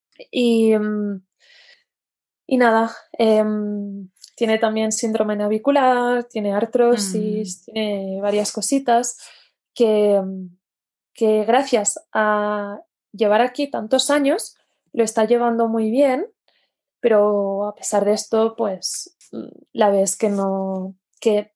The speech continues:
Speaker 1: tiene un pequeño dolor crónico.
Speaker 2: Mm.
Speaker 1: Y sinceramente, con lo que ella me, me ha llegado a dar, mm, solo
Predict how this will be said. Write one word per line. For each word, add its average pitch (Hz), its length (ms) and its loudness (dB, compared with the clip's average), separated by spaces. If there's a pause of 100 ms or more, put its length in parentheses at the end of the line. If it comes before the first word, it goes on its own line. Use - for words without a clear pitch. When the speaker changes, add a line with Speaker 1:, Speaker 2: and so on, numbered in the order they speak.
(120)
Speaker 1:
tiene 226 360 2
un 220 180 0
pequeño 214 400 0
dolor 208 340 2
crónico. 190 600 -4 (560)
Speaker 2:
Mm. 202 300 0
Speaker 1:
Y 254 140 4
sinceramente, 220 1040 0 (300)
con 226 180 0
lo 214 120 0
que 214 160 -2
ella 233 260 2
me, 220 340 -4 (100)
me 214 240 -6
ha 214 60 2
llegado 220 400 2
a 196 40 2 (140)
dar, 240 200 0 (1000)
mm, 247 100 -10
solo 285 380 2